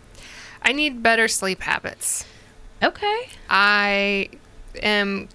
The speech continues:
Speaker 1: starting, I've been consistently not falling asleep until one, two A M.
Speaker 2: Oh, God. That sounds
Speaker 1: And I wake up at, like, seven.
Speaker 2: Yeah.
Speaker 1: And it's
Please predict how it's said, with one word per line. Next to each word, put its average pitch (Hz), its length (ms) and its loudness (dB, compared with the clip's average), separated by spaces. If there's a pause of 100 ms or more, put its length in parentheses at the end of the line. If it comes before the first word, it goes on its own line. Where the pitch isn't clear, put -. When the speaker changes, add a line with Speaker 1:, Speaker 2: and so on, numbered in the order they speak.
(140)
Speaker 1:
starting, 220 680 0 (460)
I've 240 260 2
been 285 220 0
consistently 240 840 0
not 208 280 0
falling 208 440 2
asleep 208 460 -4
until 196 600 -2 (220)
one, 202 560 -4 (160)
two 220 300 -2
A 196 200 -2
M. 196 320 0
Speaker 2:
Oh, 196 40 -8
God. 180 420 -8 (200)
That 208 200 -14
sounds 170 640 -6
Speaker 1:
And 214 520 0 (380)
I - 100 0
wake 214 260 4
up 202 160 0
at, 202 100 2
like, 226 180 -2
seven. 202 480 0
Speaker 2:
Yeah. 170 280 0 (260)
Speaker 1:
And 202 320 0
it's - 440 -2